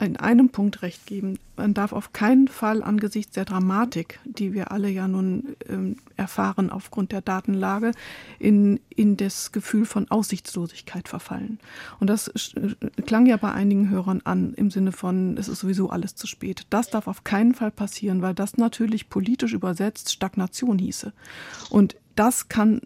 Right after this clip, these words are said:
sich niemand auf der Welt leisten und das macht es ja auch alles nur noch schlimmer im Endeffekt. Sondern wir müssen, so, so dramatisch die Lage ist, trotzdem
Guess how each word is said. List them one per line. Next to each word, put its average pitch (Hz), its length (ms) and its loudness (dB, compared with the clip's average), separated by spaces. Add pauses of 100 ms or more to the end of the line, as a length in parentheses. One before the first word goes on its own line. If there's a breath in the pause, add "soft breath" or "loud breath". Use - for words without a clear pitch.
(120)
sich 202 200 0
niemand 247 360 10
auf - 120 -6
der 196 160 -2
Welt 185 180 -2
leisten 185 460 -2
und 202 160 0
das 196 120 -2
macht 220 280 2
es - 100 -2
ja 208 100 -4
auch 185 100 -6
alles 196 280 -2
nur 202 140 4
noch 190 180 0
schlimmer 180 420 0
im - 120 -6
Endeffekt. - 480 -10
Sondern 196 260 4
wir 190 80 4
müssen, 240 400 6 (600 loud breath)
so, 220 280 2
so 208 200 0
dramatisch 214 560 2
die 240 80 2
Lage 196 320 0
ist, - 380 -4 (140)
trotzdem 247 720 6